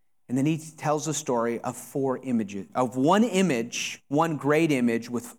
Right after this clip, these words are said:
four parts. Look at verse thirty-one. "You saw, O king, and behold, a great image. This image, mighty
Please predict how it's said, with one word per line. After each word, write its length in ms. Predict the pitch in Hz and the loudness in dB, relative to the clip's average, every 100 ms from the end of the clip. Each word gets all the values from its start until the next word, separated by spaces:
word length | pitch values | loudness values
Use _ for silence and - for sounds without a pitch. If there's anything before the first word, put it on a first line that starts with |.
| 131 | -14
four 300 | - 131 120 | -6 -2 -2
parts. 640 | - 120 95 - - - - _ _ - | -2 -2 -4 -8 -10 -10 -16 _ _ -4
Look 100 | 156 | 0
at 60 | 160 | 2
verse 240 | 156 - | 0 0
thirty-one. 560 | 170 151 139 143 123 117 - - - | 0 2 2 2 0 -2 -8 -16 -2
"You 100 | 180 | 0
saw, 360 | - 220 214 233 | 4 6 8 6
O 40 | |
king, 320 | 233 233 226 | 4 4 6
and 100 | 233 | 4
behold, 520 | 160 135 202 208 214 - | 2 2 8 8 8 2
a 60 | |
great 360 | 156 175 190 214 | -2 2 4 4
image. 720 | 190 196 170 110 - - - _ _ _ _ _ _ _ _ _ | 2 2 2 0 -4 -8 -10 _ _ _ _ _ _ _ _ _
This 200 | 131 156 | -2 2
image, 320 | 175 202 160 | 4 4 2
mighty 840 | 151 151 160 180 196 220 233 226 | -2 0 4 6 6 6 4 2